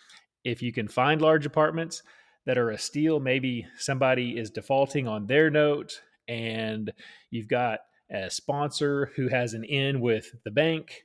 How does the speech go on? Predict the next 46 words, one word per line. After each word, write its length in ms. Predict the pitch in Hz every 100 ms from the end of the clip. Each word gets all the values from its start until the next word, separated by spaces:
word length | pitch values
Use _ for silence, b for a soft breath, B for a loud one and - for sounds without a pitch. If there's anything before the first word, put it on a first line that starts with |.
| -
and 120 | 104
that's 200 | 120 123
how 160 | 135 120
they're 100 | 117
going 240 | 113 117
to 140 | 110 98
acquire 460 | - 139 143 143
it, 100 | 143 113
and 100 | 104
it 120 | 98
never 320 | 101 135 139
goes 180 | 131 123
to 100 | 110
market, 520 | 107 135 - 175 -
so 120 | -
you're 200 | 120 113
not 240 | 113 110 -
competing 480 | 104 131 135 135
with 100 | 117
institutional 640 | 123 117 - 123 117 90 -
capital, 600 | - 131 175 175 170 - b b
that 460 | 107 101 120 127 120 - -
can 200 | 131 120
be 380 | 117 113 113 113
an 120 | 107
amazing 1000 | 98 98 98 101 104 104 95 101 98 95 B B B B
win. 580 | 110 113 104 85 82 85 _
But 160 | 120 117
no, 420 | 131 143 147 143
some 200 | - 156
of 60 | 143
these 140 | 123
guys 300 | 123 123 113
that 100 | 113
have 180 | 107 90
massive 720 | 95 110 135 143 139 151 131
funds 760 | - 156 147 117 113 117 117 - B B B B B
that, 260 | 123 117 120
I 60 |
mean, 160 | 117 113
I'm 120 | 123
talking 340 | 131 117 107
hundred 300 | 98 139 131
million 280 | 127 131 127
dollar 260 | 120 110 101
funds, 640 | - 151 135 113 101